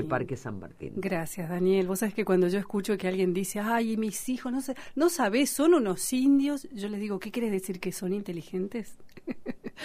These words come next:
Speaker 1: Claro, pues la palabra indio está usada, ¿viste? Cuando un chico es travieso le dicen indio.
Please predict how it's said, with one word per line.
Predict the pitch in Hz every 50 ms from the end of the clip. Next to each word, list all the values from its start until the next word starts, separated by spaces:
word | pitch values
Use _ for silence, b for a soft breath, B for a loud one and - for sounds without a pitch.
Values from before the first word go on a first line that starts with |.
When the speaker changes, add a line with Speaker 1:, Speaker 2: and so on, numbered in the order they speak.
| 277 B -
Speaker 1:
Claro, | 226 220 220 226
pues | 202 202 196 202 202 - - -
la | - 214
palabra | 185 196 190 220 226 240 233
indio | 240 247 254 226
está | - - 202
usada, | 202 - - 214 202 185
¿viste? | 180 190 185 214
Cuando | 196 196 202 220
un | 226 208
chico | - 262 - 247 226 214 B B B B
es | 254 233 -
travieso | - 233 233 226 254 247 247 233 - 254
le | 220 208
dicen | 220 220 - 240 208
indio. | 226 254 226 196 185 185 180 175